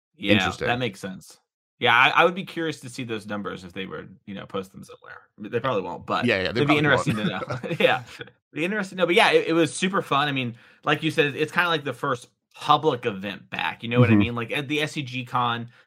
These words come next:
Speaker 1: there was some open stuff, and I was there. But, like, for the main event, it was like, you know, you kinda had to have earned your invite online, where, like, me pre-covid.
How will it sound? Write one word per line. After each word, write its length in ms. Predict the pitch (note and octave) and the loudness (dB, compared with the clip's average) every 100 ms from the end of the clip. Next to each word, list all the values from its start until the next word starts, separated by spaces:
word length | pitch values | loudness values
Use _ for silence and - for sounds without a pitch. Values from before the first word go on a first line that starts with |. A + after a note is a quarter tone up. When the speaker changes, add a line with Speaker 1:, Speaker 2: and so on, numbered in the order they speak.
| _ | _
Speaker 1:
there 120 | C3+ | -6
was 340 | A#2+ A#2+ B2+ | -2 0 0
some 220 | B2 C#3 A#2 | -2 -4 -4
open 340 | A2 A#2+ C3 | -4 -4 -8
stuff, 340 | A#2+ - B2+ | -10 -8 -8
and 200 | A#2+ A#2 | -8 -4
I 60 | A#2 | -2
was 220 | A#2 G#2+ | -2 -4
there. 200 | A2+ A2+ | -2 -2
But, 160 | G#2+ G#2 | -2 -4
like, 140 | G#2+ | -4
for 80 | - | -4
the 80 | A#2 | -4
main 240 | A#2 A#2+ | -2 0
event, 440 | A#2+ G2+ G#2 F#2+ G2 | -2 -2 -4 -4 -8
it 60 | |
was 180 | F#2+ F#2+ | -10 -8
like, 300 | G2 F#2 F#2 _ _ _ | -6 -8 -10 _ _ _
you 80 | A#2 | -6
know, 60 | |
you 120 | A2+ G#2+ | -6 -2
kinda 220 | A#2+ A#2 | -2 0
had 220 | A2 A2 | 0 0
to 80 | A2+ | -2
have 220 | G2+ F#2+ _ - | -6 -10 _ -4
earned 240 | B2 B2+ | -2 -2
your 100 | A#2 | -4
invite 260 | A2 G#2+ A2 | -6 -4 -4
online, 460 | G#2+ G#2+ A2+ A2 A2+ | -4 -2 0 0 -2
where, 260 | G#2 F#2+ - | -2 -4 -4
like, 220 | G#2+ G2 | -6 -4
me 140 | A2+ | -6
pre-covid. 840 | G2 - A#2 G2+ - G2 F#2 A#1 | -8 -8 -10 -8 -8 -8 -8 -12